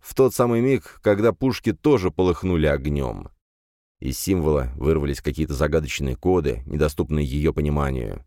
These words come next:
Древние слова, написанные огнем, пролились с ее губ.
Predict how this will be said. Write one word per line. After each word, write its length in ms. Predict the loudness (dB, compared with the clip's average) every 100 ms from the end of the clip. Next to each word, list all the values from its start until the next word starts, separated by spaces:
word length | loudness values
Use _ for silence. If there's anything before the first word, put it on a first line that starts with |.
| -10
Древние 460 | 0 2 2 0
слова, 360 | 0 2 4 4
написанные 560 | 2 0 -2 0 2 2
огнем, 460 | 2 2 2 0
пролились 520 | 0 0 0 0 0
с 40 | 0
ее 220 | 2 2
губ. 380 | 2 2 2